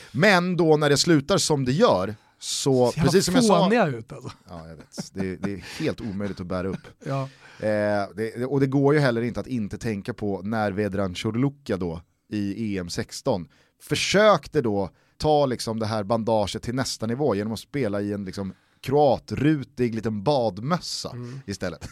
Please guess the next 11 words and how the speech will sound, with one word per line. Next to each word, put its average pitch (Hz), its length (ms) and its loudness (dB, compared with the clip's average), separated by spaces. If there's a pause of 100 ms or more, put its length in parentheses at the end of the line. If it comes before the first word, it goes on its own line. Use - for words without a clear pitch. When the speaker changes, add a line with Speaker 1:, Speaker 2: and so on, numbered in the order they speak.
(360)
Speaker 1:
<laughs> - 720 -8
Sanslöst. - 800 -10
Speaker 2:
Det 190 120 6
tyckte 175 220 0
jag 143 80 4
var 120 100 -2
bra. 135 300 -4 (260)
Speaker 1:
Jo, 208 340 8
men 180 180 2
det, 175 80 0
det, 170 180 -4